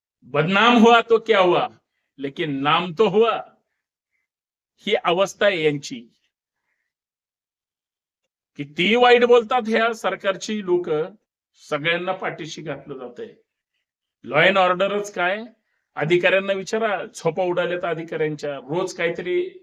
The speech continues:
डोक्याला त्रास आहे असं म्हणतात. आणि ती लोक जर अशा पद्धतीचं वागत असतील, शुद्ध चुकीचं आहे. अजित पवारांनी वेळ काढूपणा करायला नको पाहिजे होता, आणि पाठीशी घालणं तर एकदम अयोग्य आहे.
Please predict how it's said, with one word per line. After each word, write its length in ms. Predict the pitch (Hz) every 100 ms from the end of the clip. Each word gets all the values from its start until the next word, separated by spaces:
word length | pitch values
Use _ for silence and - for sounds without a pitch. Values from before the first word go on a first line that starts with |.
| _ _
डोक्याला 400 | 143 156 165 165
त्रास 500 | 156 160 156 156 - _ _
आहे 300 | 135 147 175
असं 240 | 156 147
म्हणतात. 400 | 156 143 147 123 - _ _ _ _ _ _ _ _ _ _ _ _ _ _ _ -
आणि 100 | 139 -
ती 140 | 214
लोक 260 | 220 214 208
जर 240 | 202 214
अशा 220 | 196 -
पद्धतीचं 580 | 214 196 170 180 180 190
वागत 320 | 175 165 160
असतील, 360 | 160 - 151 - _ _ _ _ _
शुद्ध 440 | - 233 180 160
चुकीचं 420 | 240 233 - 185 202
आहे. 120 | 233 - _ _ _
अजित 280 | 147 147 202 -
पवारांनी 600 | 175 180 175 170 175 185
वेळ 340 | 143 165 196
काढूपणा 500 | 180 170 175 165 170
करायला 380 | 165 165 160 156
नको 260 | 151 147 180
पाहिजे 320 | 175 147 147
होता, 360 | 131 131 160 - _ _ _
आणि 280 | 139 156 160
पाठीशी 520 | 151 156 202 - 247
घालणं 300 | 214 185 190 190
तर 40 |
एकदम 480 | 180 175 160 180 170 170 _ _ _ _ -
अयोग्य 440 | 185 208 165 175
आहे. 120 | 160